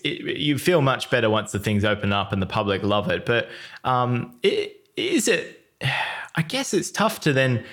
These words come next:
you know, go into that next project or the one after having gone through that stressful experience it, where the client may not have been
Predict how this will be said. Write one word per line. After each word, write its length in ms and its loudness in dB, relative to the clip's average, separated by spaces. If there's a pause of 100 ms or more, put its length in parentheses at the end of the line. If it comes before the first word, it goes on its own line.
(260)
you 80 2
know, 120 4
go 200 4
into 240 4
that 260 2
next 380 -2
project 500 0
or 80 2
the 120 2
one 200 0
after 420 2
having 440 0
gone 260 2
through 220 0
that 240 0
stressful 480 0
experience 760 -2
it, 160 -2
where 220 2
the 80 -2
client 440 0
may 200 2
not 180 2
have 160 -2
been 340 -2